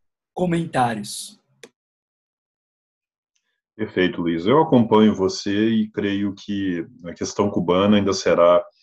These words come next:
Speaker 2: é, uma, um-, uma incógnita, né, para todos os analistas internacionais. Até porque nós não sabemos exatamente o que se passa lá dentro.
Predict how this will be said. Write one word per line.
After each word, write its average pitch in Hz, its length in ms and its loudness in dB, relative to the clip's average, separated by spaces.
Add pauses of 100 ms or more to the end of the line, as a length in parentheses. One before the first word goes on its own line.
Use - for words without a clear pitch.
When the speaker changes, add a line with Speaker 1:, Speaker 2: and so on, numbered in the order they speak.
(400)
Speaker 2:
é, 82 720 2
uma, 82 840 -4
um-, 92 280 -8
uma 92 280 -4
incógnita, 87 640 0
né, 101 300 -2
para 87 140 -4
todos 98 360 -6
os 95 120 -4
analistas 90 640 -4
internacionais. 87 960 -4
Até - 180 -8
porque 113 200 0
nós 110 180 4
não 117 100 2
sabemos 98 420 0
exatamente 92 400 -2
o - 20 -20
que - 60 -20
se - 220 -16
passa 90 360 0
lá 80 140 -4
dentro. 82 340 -8